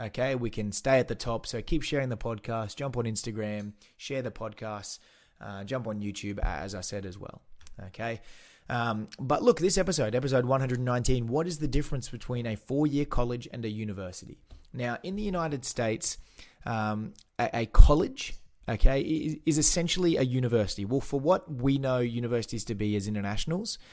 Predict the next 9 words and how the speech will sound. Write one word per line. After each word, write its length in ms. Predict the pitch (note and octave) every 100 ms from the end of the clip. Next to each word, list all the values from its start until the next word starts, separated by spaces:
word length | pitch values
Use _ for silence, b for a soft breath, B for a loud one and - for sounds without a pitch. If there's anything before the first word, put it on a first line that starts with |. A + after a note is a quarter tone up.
| B B B
i-, 40 | A2+
it's 400 | B2+ - C3+ -
the 100 | A2+
same 320 | - A#2 G#2+
thing, 240 | - - - - - - -
okay? 420 | G2 A2 A2 A2+ B B B -
The 140 | A#2+
difference 580 | G#2 F#3+ A3 F#3 C#3+ -
is, 320 | G2 A#2+ -